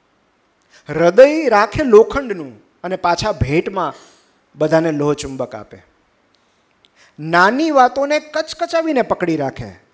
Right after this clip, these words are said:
ને તોય પાછા વાત વાતમાં મુઠ્ઠીઓ ખોલી નાખે. સાવ સસ્તા ભાવે તાજા તાજા અબોલા લઈ લે. અને પછી મોંઘા ભાવે શબ્દો સાથે ફ્રીમાં વહેંચી નાખે. પોતાની લાગણીઓને અકબંધ રાખતા જાય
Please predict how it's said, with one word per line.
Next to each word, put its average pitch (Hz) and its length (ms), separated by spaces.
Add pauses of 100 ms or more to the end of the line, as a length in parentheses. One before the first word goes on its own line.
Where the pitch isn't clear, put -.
ને 165 100
તોય 185 440 (360)
પાછા 220 240
વાત 160 320
વાતમાં 233 380
મુઠ્ઠીઓ 208 360
ખોલી 185 300
નાખે. 120 380 (1300)
સાવ 269 380
સસ્તા 262 440
ભાવે 220 440
તાજા 190 460
તાજા 202 440
અબોલા 190 520
લઈ 143 220
લે. 107 200 (960)
અને 165 100
પછી 175 280
મોંઘા 165 520
ભાવે 151 420 (220)
શબ્દો 277 480
સાથે 135 400 (380)
ફ્રીમાં 143 460
વહેંચી 127 300
નાખે. 101 320 (1400)
પોતાની 262 360
લાગણીઓને 262 580
અકબંધ 262 460
રાખતા 196 400
જાય 135 340